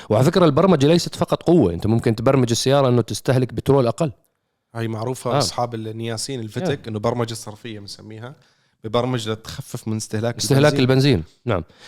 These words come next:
Speaker 1: فأنت مش كل معنى إنه برمجة وسوفت وير معناها قوة وأداء وتعديل، لا، ممكن البرمجة تكون تحسين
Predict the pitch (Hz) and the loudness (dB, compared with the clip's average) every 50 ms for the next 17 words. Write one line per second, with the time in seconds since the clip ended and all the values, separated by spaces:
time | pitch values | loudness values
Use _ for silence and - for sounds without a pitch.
0 | - - - 117 123 139 131 - 131 123 131 151 - - - 190 180 170 156 151 | -8 -2 2 4 4 4 4 4 2 4 2 2 2 4 4 6 6 6 6 6
1 | 139 143 151 139 131 131 127 120 113 143 151 147 131 123 113 113 113 107 107 - | 4 4 4 4 4 4 4 4 2 2 4 4 4 4 4 4 4 4 4 4
2 | 151 123 - - 131 123 120 113 110 110 127 120 120 117 - 139 143 139 131 127 | 2 0 2 2 2 2 4 4 2 2 2 2 2 2 2 4 4 6 6 6
3 | 123 123 123 113 123 120 117 131 131 131 120 113 113 - 123 104 113 120 131 143 | 6 6 4 4 2 2 4 4 4 4 4 2 2 4 2 2 2 2 2 4
4 | 196 226 175 170 175 165 - 160 151 143 143 180 185 160 139 135 131 - - 170 | 4 4 4 4 4 4 4 4 4 4 4 4 4 4 4 2 0 0 2 2
5 | 165 143 - - - - 196 196 170 151 185 | 2 2 2 -2 -2 0 2 4 4 4 2